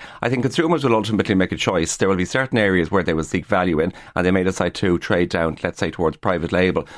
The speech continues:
But I think in other categories, I think they'll also make that decision. So I think there's a number of levers that consumers are going to pull to get themselves value in the couple, sort of in the coming months. But, but, but buying local with over seventy-six percent,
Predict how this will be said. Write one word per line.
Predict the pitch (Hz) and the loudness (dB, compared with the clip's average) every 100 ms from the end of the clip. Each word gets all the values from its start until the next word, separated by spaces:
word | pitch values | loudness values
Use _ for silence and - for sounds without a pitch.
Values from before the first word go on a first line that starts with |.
| - - | -20 -6
But | 113 | -2
I | |
think | 123 117 | 0 0
in | |
other | 143 139 | 0 0
categories, | 127 107 95 92 82 | 0 -2 0 0 0
I | 95 | 0
think | 101 98 | -2 0
they'll | 95 | 2
also | 92 95 98 | 2 2 -2
make | 92 | 0
that | 90 | -2
decision. | - 78 107 92 78 | -4 -2 -2 0 -2
So | - 90 - - - 104 | 0 -2 -2 -12 -8 -2
I | |
think | 110 113 | 0 0
there's | 110 | 0
a | |
number | 117 131 | 0 0
of | 107 | 0
levers | 101 104 95 87 | 2 2 2 -2
that | 92 | -4
consumers | - 90 95 85 78 | -4 -2 -2 -2 -2
are | |
going | 85 85 | -2 -2
to | |
pull | - 104 92 | -2 -2 -2
to | |
get | - 101 | -2 -4
themselves | 104 90 80 78 - - - | -2 0 0 0 -8 -20 -6
value | 95 90 87 | -2 0 2
in | 73 | 0
the | 78 | -2
couple, | - - - - | -4 -6 -8 -6
sort | - | -2
of | 85 | 0
in | 95 | 2
the | 92 | 0
coming | - 92 87 | 0 0 2
months. | 85 82 - | 2 0 -2
But, | - 87 - - | -4 -6 -8 -8
but, | 101 85 - | -6 -4 -4
but | 98 - | -6 -4
buying | 113 127 113 | -2 2 4
local | 101 98 90 | 2 2 2
with | 95 | 2
over | 95 | 2
seventy-six | 95 120 113 98 - 95 | 0 -2 0 -2 -2 -2
percent, | 90 - 85 78 | -2 0 -2 -4